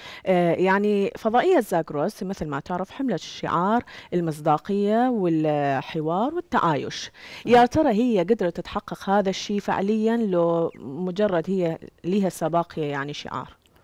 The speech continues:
Speaker 2: بالعكس، نحن حققنا هذا الشيء.
Speaker 1: جيد.
Speaker 2: يعني مثلًا حينما تأتي، آه، أي مناسبة،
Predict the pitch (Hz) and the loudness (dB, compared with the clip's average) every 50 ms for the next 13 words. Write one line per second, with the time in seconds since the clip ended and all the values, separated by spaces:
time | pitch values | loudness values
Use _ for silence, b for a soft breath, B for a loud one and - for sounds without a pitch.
0 | b b b b b - 175 185 185 185 170 - - 151 - - 196 165 131 175 | b b b b b -6 -4 -4 -4 -6 -8 -8 -10 -10 -8 -8 -8 -8 -6 -8
1 | 180 147 131 170 170 - - 185 - - 160 151 127 113 135 127 - - - - | -8 -8 -8 -8 -6 -2 -2 -2 -2 -2 -4 -4 -4 -6 -10 -10 -10 -12 -12 -12
2 | 139 - - _ - - - - - - _ - b b b b b - 180 160 | -12 -12 -14 _ -12 -12 -12 -12 -14 -20 _ -20 b b b b b -2 0 0
3 | 151 156 156 156 156 165 160 - 165 165 160 143 - - 165 160 151 151 151 147 | 2 0 0 0 0 0 -2 -2 -2 -2 -2 -4 -4 -4 -4 -2 -2 -4 -4 -6
4 | 139 - 190 - - - - 175 160 160 160 - - - 190 156 156 147 143 139 | -4 -4 -6 -6 -6 -6 -4 -4 -4 -4 -6 -8 -10 -8 -6 -4 -4 -4 -4 -6
5 | - - - - 190 196 190 180 170 156 151 143 131 - - 139 131 127 | -8 -12 0 2 2 4 4 4 4 2 0 0 -4 -4 -6 -6 -6 -8